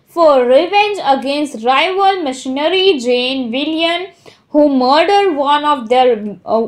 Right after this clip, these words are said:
own men and threatened the world with deadly weapon. And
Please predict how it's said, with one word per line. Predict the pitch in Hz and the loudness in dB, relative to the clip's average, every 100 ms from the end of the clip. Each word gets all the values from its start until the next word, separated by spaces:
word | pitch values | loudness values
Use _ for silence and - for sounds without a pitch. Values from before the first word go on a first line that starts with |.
| - | 0
own | 311 427 440 381 | 2 2 2 0
men | 302 294 302 - | 0 0 -2 -4
and | 277 285 277 | -6 -6 -4
threatened | 339 349 403 427 440 226 | -6 -4 -4 -6 -6 -4
the | 240 | -2
world | 226 247 311 349 262 | 0 2 2 2 0
with | 262 220 | 0 0
deadly | 262 302 330 370 | 0 2 0 0
weapon. | 233 214 226 208 196 - - _ _ _ - - - _ _ _ | 0 -2 -6 -8 -10 -20 -20 _ _ _ -20 -20 -20 _ _ _
And | 359 320 285 359 | -4 -2 -4 -8